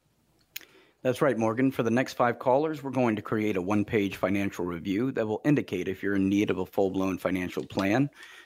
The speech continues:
Now, we've seen others charge up to a thousand dollars or more for similar features or offers, but we're going to give you this review with no cost or obligation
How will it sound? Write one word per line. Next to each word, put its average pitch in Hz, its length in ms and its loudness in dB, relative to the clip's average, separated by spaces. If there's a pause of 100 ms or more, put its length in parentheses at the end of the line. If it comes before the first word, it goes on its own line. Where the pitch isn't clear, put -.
(120)
Now, 123 60 0
we've 127 160 2
seen 123 180 2
others 110 200 -2
charge 110 300 0
up 107 100 -2
to 110 100 -6
a 101 40 -2
thousand 101 360 0
dollars 95 280 -2
or 92 40 -6
more 98 300 0
for 98 140 -6
similar 95 340 -2
features 90 400 -6
or 85 100 -2
offers, 123 520 -2
but 135 80 -2
we're 135 120 -6
going 131 240 4
to 110 60 -4
give 110 180 -2
you 107 120 -4
this 95 240 -8
review 98 260 0
with 95 160 -2
no 98 160 4
cost 95 400 0
or 95 80 2
obligation 92 640 -2